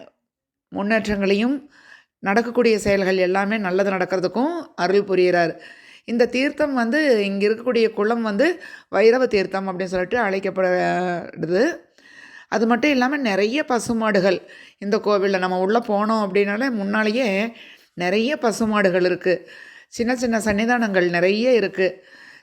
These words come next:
சிவபெருமானுக்கு எப்படி நம்ம வந்து முக்கியமான ஸ்தானத்தை கொடுக்குறோமோ அந்த அளவுக்கு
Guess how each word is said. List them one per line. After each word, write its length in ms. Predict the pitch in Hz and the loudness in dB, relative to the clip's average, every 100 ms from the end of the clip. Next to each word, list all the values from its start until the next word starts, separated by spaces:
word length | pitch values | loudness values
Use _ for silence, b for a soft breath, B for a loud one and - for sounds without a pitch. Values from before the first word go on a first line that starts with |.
| - | -2
சிவபெருமானுக்கு 680 | 240 254 285 302 285 269 240 220 | 0 2 2 2 2 2 2 0
எப்படி 220 | 202 233 247 | 2 0 0
நம்ம 140 | 214 208 | 0 -2
வந்து 180 | 208 254 233 | 0 0 0
முக்கியமான 520 | 190 220 233 233 247 240 | -2 -2 -2 0 0 -2
ஸ்தானத்தை 460 | - 202 202 202 185 | 0 2 2 0 0
கொடுக்குறோமோ 460 | 185 180 190 220 262 - 175 | 0 0 0 0 -2 -4 -8
அந்த 180 | 196 220 | -2 0
அளவுக்கு 340 | 226 233 240 | 0 0 0